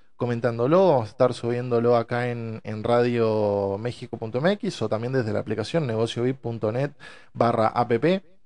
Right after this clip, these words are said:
eh, todos los días de lunes a viernes a once de la mañana Argentina, a, desde las ocho de la mañana México, vamos a estar hablando continuamente sobre esto para que ustedes puedan,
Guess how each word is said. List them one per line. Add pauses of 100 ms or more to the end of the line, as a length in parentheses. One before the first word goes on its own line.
(320)
eh,
todos
los
días
de
lunes
a
viernes (680)
a
once
de
la
mañana
Argentina, (280)
a,
desde
las
ocho
de
la
mañana
México, (340)
vamos
a
estar
hablando
continuamente
sobre
esto
para
que
ustedes
puedan,